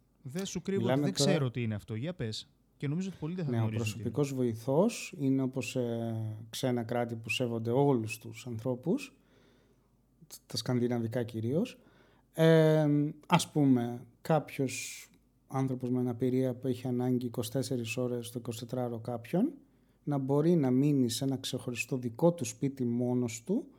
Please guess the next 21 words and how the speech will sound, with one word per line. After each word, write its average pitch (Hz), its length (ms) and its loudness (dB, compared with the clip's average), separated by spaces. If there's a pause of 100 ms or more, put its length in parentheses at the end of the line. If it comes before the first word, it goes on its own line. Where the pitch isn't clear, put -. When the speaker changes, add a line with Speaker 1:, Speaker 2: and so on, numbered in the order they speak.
(560)
Speaker 2:
και 240 120 0
να 220 120 4
έχει 139 200 0
τρεις 165 320 4
βοηθούς, 120 800 -2 (220)
ένας 131 480 0
ανά 120 160 -4
οχτάωρο, 127 760 -2 (380)
σύμβαση 123 840 0 (420)
πληρώνει 123 420 0
το 113 120 -10
κράτος, 170 600 -4 (680)
εκείνος 131 560 2
να 120 100 -2
επιλέγει 117 500 -2
τους 113 160 -10
βοηθούς 113 480 -4
του... 285 200 -2 (480)
και - 160 -20
να 254 100 6
μπορεί 262 640 4